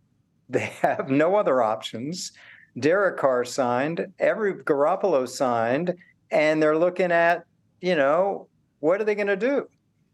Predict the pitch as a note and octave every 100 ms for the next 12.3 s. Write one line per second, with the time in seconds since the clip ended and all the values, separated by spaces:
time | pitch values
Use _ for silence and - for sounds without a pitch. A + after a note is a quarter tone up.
0 | _ _ B2+ D3 F3 C#3+ D#3 D#3 D#3 -
1 | - - - - D#3 D3 - F#3+ G3 G3
2 | G3 - E3+ - C#3+ B2 E3 E3 C#3 D3
3 | C3 - E3 E3+ D#3 D3+ - C#3+ C#3 C#3+
4 | C#3+ E3 C#3 A#2 A#2 C#3+ F#3 - _ _
5 | _ _ - D#3+ - - F#3 F#3 F3+ D3
6 | D3 D3 C3 C3 A#2 A2+ G#2 G#2 C3+ D3+
7 | D3+ D3+ D3 D#3 C3+ - - D#3+ E3 F#3+
8 | F#3+ F3 F3+ - - D3 D3+ C3+ C#3+ C#3
9 | C3+ - - D#3 F#3 F#3+ A#2 G#2 C#3+ -
10 | - - _ _ - C3+ C3+ - - E3+
11 | - G3+ C3 A#2 G2+ G#2 F#2 F#2 A#2 A#2+
12 | D3+ -